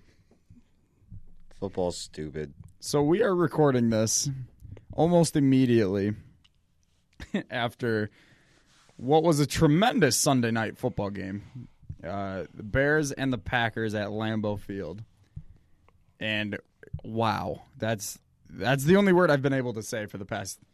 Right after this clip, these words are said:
Speaker 2: half hour since it's been over is just wow. <laughs> And Connor's just been speechless. <laughs> My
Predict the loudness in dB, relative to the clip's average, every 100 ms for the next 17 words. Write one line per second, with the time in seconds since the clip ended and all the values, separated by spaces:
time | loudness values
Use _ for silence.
0 | _ _ _ _ _ _ _ _ -20 _
1 | _ -6 -2 -2 -2 -6 -4 -4 -6 -8
2 | -10 -16 -16 -14 -12 -14 -8 -6 -6 -6
3 | -8 -8 -10 -8 -10 -10 -8 -6 -6 -10
4 | -10 -14 _ _ _ _ _ _ _ _
5 | _ -20 -20 _ _ -20 -14 -6 -6 -2
6 | 2 2 2 -2 -6 -6 -8 -10 -8 -10
7 | -8 -8 -6 -8 -10 -12 -18 -20 -18 -16
8 | -16 _ _ _ _ _ _ _ _ -4
9 | -2 -2